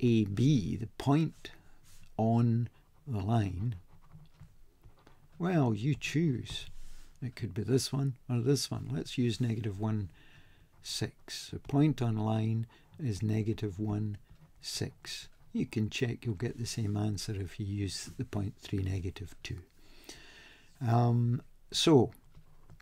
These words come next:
the equation then is y minus b,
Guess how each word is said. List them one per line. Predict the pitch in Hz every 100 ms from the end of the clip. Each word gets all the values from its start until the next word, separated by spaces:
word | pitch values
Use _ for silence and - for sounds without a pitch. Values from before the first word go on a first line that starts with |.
| - - - -
the | 120
equation | 120 - - 147 202 208 143 110
then | 110 123 131 147 - - - - - - - - - - - - - - - - - - - - -
is | 117 139 120 127 - - - - - - - 120 92
y | 95 131 170
minus | 175 165 160 156 135
b, | 120 104 117 113 160